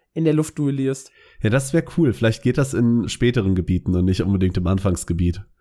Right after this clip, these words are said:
Speaker 1: Ja. Das müssen wir noch im Blick behalten. Wenn da jemand von euch schon krass weit gespielt hat, gebt uns da gerne auch Feedback. Also generell
Speaker 2: Ja.
Speaker 1: gilt,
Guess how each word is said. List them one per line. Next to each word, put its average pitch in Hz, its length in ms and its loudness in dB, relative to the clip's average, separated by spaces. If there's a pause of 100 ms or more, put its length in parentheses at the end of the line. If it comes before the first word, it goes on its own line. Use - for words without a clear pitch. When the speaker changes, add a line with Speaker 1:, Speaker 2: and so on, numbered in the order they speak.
(200)
Speaker 1:
Ja. - 280 -4 (260)
Das 165 120 2
müssen 170 180 -2
wir 165 80 -2
noch 156 100 -2
im 156 100 -4
Blick 160 200 -4
behalten. 147 260 -2
Wenn 185 100 4
da 220 60 2
jemand 247 260 4
von 220 120 0
euch 208 180 2
schon 185 140 -8
krass 190 320 -2
weit 180 200 2
gespielt 240 360 -2
hat, 214 200 2 (380)
gebt 226 220 2
uns 214 180 -4
da 226 140 4
gerne 220 380 4
auch 233 120 4
Feedback. - 580 -2
Also 165 220 -2
generell 196 720 2
Speaker 2:
Ja. 311 140 -16
Speaker 1:
gilt, 185 460 0